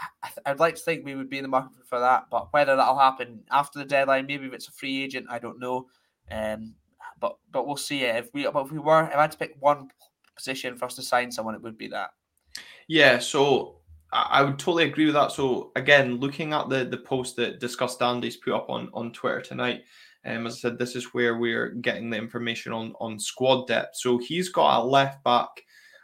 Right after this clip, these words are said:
Speaker 2: excuse me, our left back options as Hayden Coulson, Jack McKenzie, and Johnny Hayes. Left centre back, Liam Scales, Jack Milne. Right centre back, Anthony Stewart, Ross McCrory.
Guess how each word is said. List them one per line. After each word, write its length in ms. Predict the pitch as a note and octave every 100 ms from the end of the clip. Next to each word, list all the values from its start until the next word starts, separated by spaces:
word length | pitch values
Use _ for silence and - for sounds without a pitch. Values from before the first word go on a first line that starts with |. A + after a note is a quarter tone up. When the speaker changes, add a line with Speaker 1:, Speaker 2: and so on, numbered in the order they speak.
| _ _ _ _ _ _
Speaker 2:
excuse 260 | - D3 C3+
me, 80 | B2+
our 140 | B2
left 280 | B2 C3+ -
back 220 | B2+ -
options 340 | B2+ - B2
as 120 | A#2 -
Hayden 300 | D#3+ D3 C#3
Coulson, 560 | C#3 B2+ B2+ B2 A2 B2
Jack 240 | C3+ C3+
McKenzie, 580 | A#2+ B2 C3 B2+ B2 A#2+ -
and 280 | A#2 A#2
Johnny 280 | - B2 A2+
Hayes. 460 | A2+ A#2 A2 A2+ - _ - - -
Left 300 | C3+ D3+ -
centre 440 | - C#3+ C#3 C3+ B2
back, 260 | B2 A#2 - -
Liam 300 | B2+ C3+ B2 A#2+
Scales, 440 | - A#2+ A2+ -
Jack 400 | - A#2 - -
Milne. 380 | A#2 A#2+ A#2 - -
Right 320 | A#2+ C#3 -
centre 400 | - B2+ B2 B2
back, 240 | A2+ A#2 - - -
Anthony 340 | A#2+ - A#2
Stewart, 440 | - - A#2 A2+ -
Ross 240 | A2+ A2+
McCrory. 560 | - - - A#2 A2+